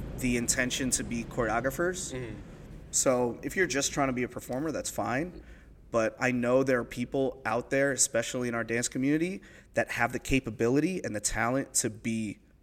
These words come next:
Speaker 1: movement directors.
Speaker 2: Mm.
Speaker 1: And in order to be a movement director, you gotta fucking direct something.
Speaker 2: <laughs>
Speaker 1: So, like, I don't know. I just want people to, like, kind of expand their ceiling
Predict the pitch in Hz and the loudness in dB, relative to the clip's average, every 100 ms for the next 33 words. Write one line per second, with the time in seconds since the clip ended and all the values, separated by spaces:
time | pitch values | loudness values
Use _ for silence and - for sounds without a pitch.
0 | - 117 110 104 - - - - - - | -4 -4 -4 -8 -10 -10 -12 -14 -14 -12
1 | - 120 120 117 92 - 127 131 151 175 | -10 -6 -6 -8 -10 -2 0 4 6 8
2 | 156 143 147 127 139 165 170 180 180 202 | 6 8 8 6 2 0 2 2 2 -2
3 | 202 202 - _ 135 151 151 - 143 139 | -4 -6 -14 _ 2 4 4 0 0 0
4 | 123 127 135 - - - - - - - | 2 2 2 -2 -4 -12 -18 -12 -10 -4
5 | 196 - 170 - - - - - 135 120 | -4 0 -2 -2 -16 -20 -2 8 8 8
6 | 110 - - - _ - - - 120 113 | 4 0 -10 -20 _ -20 -10 0 2 2
7 | - - - - _ _ _ - _ _ | -4 -18 -20 -20 _ _ _ -20 _ _
8 | - 113 104 104 - - 117 120 147 131 | -10 -8 -8 -10 -10 -4 -2 -2 -2 -2
9 | - 143 147 113 85 78 - - - - | 0 0 2 2 0 -2 -8 -20 -20 -20
10 | - - - - - - - - - - | -20 -20 -20 -20 -20 -20 -20 -20 -20 -20
11 | - - - 127 117 - - - 113 113 | -20 -10 -2 0 -2 -4 2 2 2 0
12 | 127 120 117 110 - 113 117 131 143 | 0 -2 -4 -4 -2 -2 0 0 -2